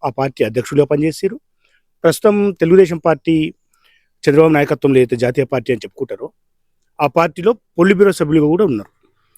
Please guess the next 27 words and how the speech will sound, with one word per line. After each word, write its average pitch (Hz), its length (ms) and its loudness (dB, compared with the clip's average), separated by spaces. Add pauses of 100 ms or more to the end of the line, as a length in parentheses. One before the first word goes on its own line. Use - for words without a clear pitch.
(420)
ఆయన 190 200 4
మాట్లాడేటప్పుడు 208 760 2
అవి 208 80 6
రాజకీయ 170 400 2
అంశాలుగానే 180 440 0
చూస్తాం, 185 380 -6 (340)
రాజకీయ 156 380 4
అంశాలుగానే 160 540 0
మేము 151 440 -2 (460)
ప్రతిస్పందించాల్సి 147 720 0
వస్తది, 196 280 -8
స్పందించ-, 147 640 -4 (180)
స్పందించడం 143 420 -4
జరిగింది. 123 480 -2 (800)
ఆయన 160 140 0
మాట్లాడిన 175 400 2
విషయాల 165 260 -2
మీద 160 120 -2
స్పందించడం 156 300 -2
జరిగింది. 151 260 0
సరే, 175 180 0
మీడియాలో 170 440 4
వచ్చే 160 220 0
కోణంలో 160 360 0
కొన్ని 151 220 -2
రకాలు 143 220 -2
వేరే, 151 180 6